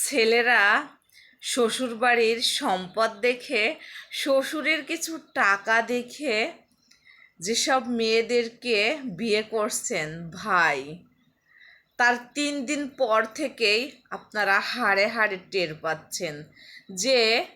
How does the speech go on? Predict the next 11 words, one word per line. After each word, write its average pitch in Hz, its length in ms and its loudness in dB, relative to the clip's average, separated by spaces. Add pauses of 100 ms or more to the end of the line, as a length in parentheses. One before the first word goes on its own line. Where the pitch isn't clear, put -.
(200)
কি 302 140 -4 (140)
করলাম 226 540 6
আমার 226 400 4 (180)
সোনার 247 480 0 (100)
জীবনটাকে। 185 880 -6 (680)
এক 214 160 2 (100)
নিমিষেই 254 760 2 (200)
এই 214 200 0 (140)
সুন্দরী 226 680 -2
মেয়ে 226 340 -2
বিয়ে 196 340 -2